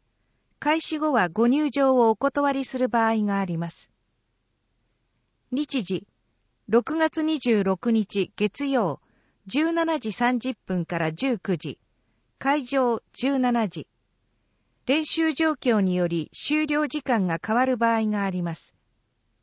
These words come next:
場所、ティアラ高等大ホール。住吉二の二十八の三十六。対象定員、三百人。申し込み順、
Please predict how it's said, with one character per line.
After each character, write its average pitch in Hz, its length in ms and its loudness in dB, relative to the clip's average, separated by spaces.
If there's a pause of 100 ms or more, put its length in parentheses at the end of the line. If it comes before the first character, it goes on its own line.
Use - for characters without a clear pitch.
(600)
場 214 120 2
所、 - 280 0 (500)
テ 320 100 0
ィ 330 120 4
ア 277 60 2
ラ 208 140 4
高 240 260 0
等 214 260 0
大 247 300 0
ホ 262 240 0
ー - 20 -2
ル。 147 180 -6 (800)
住 302 340 -4
吉 226 420 -2
二 294 140 -2
の 247 160 2
二 294 160 0
十 196 240 0
八 196 320 -2
の 190 120 0
三 285 300 -2
十 160 240 -2
六。 156 400 -6 (1000)
対 320 180 0
象 302 300 0
定 269 320 4
員、 220 340 -2 (320)
三 294 320 0
百 294 300 -2
人。 170 260 -2 (400)
申 277 180 0
し - 140 -12
込 262 140 0
み 247 160 0
順、 208 280 0